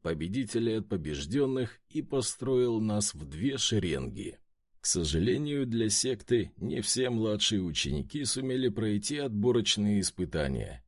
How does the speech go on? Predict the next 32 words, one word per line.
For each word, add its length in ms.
Из 160
двадцати 520
юных 600
дарований 640
лишь 320
половине 600
удалось 600
показать 600
себя 380
во 200
всей 420
красе. 680
Помимо 440
нас 280
с 120
Мингом 560
и 80
младшим 500
Шенем, 560
что 300
было 340
вполне 540
ожидаемо, 840
первые 380
испытания 720
смогли 460
пройти 520
лишь 300
ещё 420
семь 360
младших 600
учеников. 840